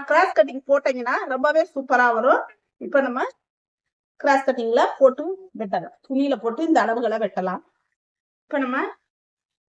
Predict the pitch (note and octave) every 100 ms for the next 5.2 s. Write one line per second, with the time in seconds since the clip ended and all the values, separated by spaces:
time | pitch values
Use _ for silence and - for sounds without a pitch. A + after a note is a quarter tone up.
0 | _ _ A3+ B3 B3+ C#4 D4 C#4+ C#4 A#3
1 | A#3+ B3+ C#4+ - _ _ _ _ _ _
2 | _ _ _ _ _ _ _ _ _ C4
3 | C#4 C#4+ C4 C#4 C#4+ C#4+ D#4 C4 A3+ A#3+
4 | A#3+ C4+ A#3+ G#3 G#3 D#4 G#3+ A3+ C4+ B3
5 | A3+ C#4+